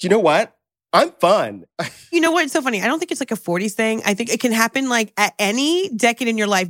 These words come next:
Speaker 2: But it is that thing, like, "Fake it till you make it." Like, who are we trying to convince? You or me? Like, I'm cool. I'm cool,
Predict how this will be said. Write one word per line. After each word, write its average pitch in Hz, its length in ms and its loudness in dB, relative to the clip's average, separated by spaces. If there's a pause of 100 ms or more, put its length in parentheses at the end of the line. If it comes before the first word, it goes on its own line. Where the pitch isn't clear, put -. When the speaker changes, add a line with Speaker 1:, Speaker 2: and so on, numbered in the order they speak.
Speaker 2:
But 240 340 2 (140)
it 311 200 -4
is 311 200 -4
that 302 180 -2
thing, 262 240 -4
like, 208 500 -2 (160)
"Fake 208 440 -4
it 208 100 -4
till 202 140 -6
you 190 100 -2
make 180 280 -2
it." 214 120 -2
Like, 202 160 -2
who - 120 -2
are 359 120 0
we 381 80 0
trying 359 200 -4
to 359 40 -4
convince? 254 460 -4
You 247 180 -2
or 269 100 0
me? 185 380 -2 (180)
Like, 247 200 0
I'm 381 220 4
cool. 320 500 0 (420)
I'm 539 240 2
cool, 359 600 -2